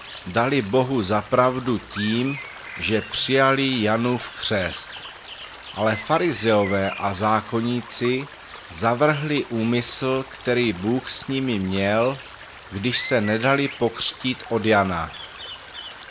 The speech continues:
Čemu tedy připodobním lidi tohoto pokolení? Komu se podobají? Jsou jako děti, které sedí na tržišti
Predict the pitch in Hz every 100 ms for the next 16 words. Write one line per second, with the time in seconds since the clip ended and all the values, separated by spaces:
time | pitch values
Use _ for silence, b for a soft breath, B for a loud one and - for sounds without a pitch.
0 | - - - 175 196 165 - 120 117 107
1 | - 123 - 143 143 139 143 147 147 135
2 | 101 107 117 139 135 123 113 127 - 127
3 | 127 117 110 107 101 95 87 80 76 -
4 | - - - 147 170 147 - 107 - 104
5 | 104 92 95 92 87 85 78 - - -
6 | - - - - - 135 160 160 151 139
7 | 113 92 113 - 139 143 143 - - 131
8 | 131 123 101 - 123 123 139 135 123 -
9 | - 104 127 120 - - 131 139